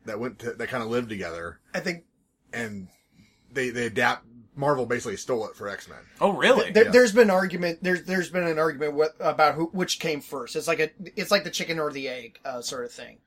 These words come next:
Speaker 1: I don't think there's an argument which came first.
Speaker 3: Well, I think that, that would be
Speaker 1: Either Doom
Speaker 3: simply
Speaker 1: Control
Speaker 3: what
Speaker 1: came
Speaker 3: is
Speaker 1: first.
Speaker 3: published first.
Speaker 1: Yeah, either Doom
Speaker 2: Yeah.
Speaker 1: Control came first, or I'm wrong.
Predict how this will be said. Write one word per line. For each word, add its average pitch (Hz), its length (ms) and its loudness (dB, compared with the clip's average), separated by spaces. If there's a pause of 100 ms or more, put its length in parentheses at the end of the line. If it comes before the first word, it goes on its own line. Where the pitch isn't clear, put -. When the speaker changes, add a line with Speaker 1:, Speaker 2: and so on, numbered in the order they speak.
(240)
Speaker 1:
I 110 160 -8
don't 156 120 0
think 160 120 -4
there's 123 140 0
an 113 120 -2
argument 110 440 -6
which 113 180 -12
came 98 180 -8
first. - 500 -8 (100)
Speaker 3:
Well, 156 100 2
I 156 60 4
think 220 200 0
that, 180 300 6
that 160 200 0
would 120 140 -10
be 113 260 -8
Speaker 1:
Either 190 160 2
Doom 165 40 4
Speaker 3:
simply 190 280 6
Speaker 1:
Control 190 160 4
Speaker 3:
what 151 80 4
Speaker 1:
came 180 100 4
Speaker 3:
is 160 120 -2
Speaker 1:
first. 156 260 6
Speaker 3:
published 151 320 2
first. - 340 -12 (160)
Speaker 1:
Yeah, 87 220 -4 (180)
either 143 160 -2
Doom 147 140 4
Speaker 2:
Yeah. 170 60 2
Speaker 1:
Control 147 220 0
came 139 200 0
first, 104 480 0 (320)
or 123 160 0
I'm 98 180 -4
wrong. 85 420 -4